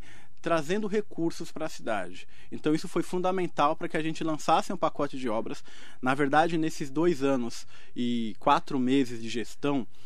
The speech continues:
a gente tem alcan-, vai alcançar aí um total de, de investimento de duzentos e quarenta milhões de reais em grandes obras na cidade.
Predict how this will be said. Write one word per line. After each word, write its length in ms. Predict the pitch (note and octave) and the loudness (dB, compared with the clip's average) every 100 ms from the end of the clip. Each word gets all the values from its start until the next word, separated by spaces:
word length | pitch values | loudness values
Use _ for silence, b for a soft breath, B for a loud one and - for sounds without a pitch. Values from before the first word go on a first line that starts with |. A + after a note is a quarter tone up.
| b b | b b
a 140 | A#2+ | -2
gente 260 | B2 C#3+ - | 0 0 0
tem 140 | D#3 | 0
alcan-, 380 | E3 E3+ D3 C3+ | 0 0 -2 2
vai 120 | C#3 | 2
alcançar 540 | D#3+ E3 D3 - - C#3 | 2 2 -2 0 2 2
aí 260 | C3 C#3 - | 2 0 -2
um 100 | C#3 | -2
total 460 | D3+ C3+ C#3 C#3 | 0 0 0 0
de, 220 | B2 C3+ - | 0 -2 -4
de 220 | G#2+ B2 | -4 -4
investimento 500 | B2 C#3 - C3+ C3 | -2 -2 -2 -2 -2
de 100 | C3+ | -4
duzentos 460 | D3 B2+ D#3+ F#3+ | -4 -2 -2 0
e 40 | F#3 | 0
quarenta 400 | - D3+ E3+ D#3+ | 0 0 -2 -2
milhões 540 | E3+ F#3 C#3 D3 D#3 | -2 0 4 4 4
de 100 | C3 | 2
reais 480 | C3 A#2+ A2+ G2+ - B B B | 2 4 2 0 -4 B B B
em 100 | B2+ | -2
grandes 360 | B2 C3 C3+ B2 | 0 2 0 0
obras 320 | A2+ A2+ A2+ | -2 -2 -4
na 100 | A#2 | -6
cidade. 460 | - G2+ F2+ - | -4 -6 -6 -6